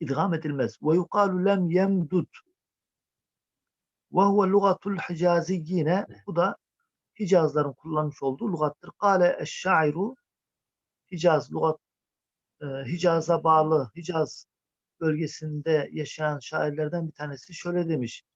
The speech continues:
Ve men yeku za fadlin, kim ki elinde malı olursa, feyebhal bi fadlihi, o elindeki fazla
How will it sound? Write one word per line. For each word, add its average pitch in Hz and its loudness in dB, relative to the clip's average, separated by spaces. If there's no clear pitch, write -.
Ve 156 2
men 196 2
yeku 175 2
za 170 2
fadlin, 175 -2
kim 190 -4
ki 185 -4
elinde 165 0
malı 147 -2
olursa, 170 0
feyebhal 175 2
bi 156 -10
fadlihi, 147 -2
o 185 -2
elindeki 185 -4
fazla 160 0